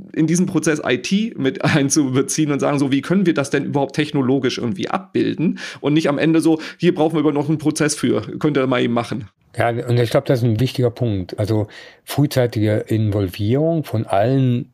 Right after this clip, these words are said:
Speaker 2: ich sag mal, die in der Kette einen Mehrwert liefern, das ist Nummer eins. Und Nummer zwei ist aber auch diese Perspektivwechsel. Also zu sagen, ich will mal verstehen, was denn die I-T-Leute bewegt und ich will mal verstehen, was die Produktmarketing-Leute bewegt,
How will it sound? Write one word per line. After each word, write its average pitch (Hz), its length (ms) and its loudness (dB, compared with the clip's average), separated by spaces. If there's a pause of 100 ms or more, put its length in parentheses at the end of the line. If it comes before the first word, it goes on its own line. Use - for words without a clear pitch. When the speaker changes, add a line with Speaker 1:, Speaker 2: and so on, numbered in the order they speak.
Speaker 2:
ich 101 140 -2
sag 107 120 0
mal, 104 160 0
die 107 180 0
in 104 60 2
der 104 100 2
Kette 110 460 -2
einen 95 200 -2
Mehrwert 117 380 0
liefern, 151 460 -2
das 117 140 -2
ist - 60 -10
Nummer 95 260 -2
eins. 160 360 -4 (380)
Und 117 80 2
Nummer 110 220 2
zwei 123 280 0
ist 135 100 0
aber 123 140 -2
auch 123 140 -2
diese 117 260 0
Perspektivwechsel. - 1200 -4
Also 98 200 0
zu 104 160 -4
sagen, 107 360 0 (380)
ich 127 280 -2
will 120 180 2
mal 117 160 0
verstehen, 117 800 0
was 113 320 -2
denn 104 160 0
die 107 120 -2
I-T-Leute 104 640 0
bewegt 107 380 -2
und 110 120 -2
ich 117 220 -2
will 127 140 2
mal 120 160 0
verstehen, 117 500 -2
was 110 140 -2
die 107 100 -2
Produktmarketing-Leute 101 1300 -2
bewegt, 95 520 -4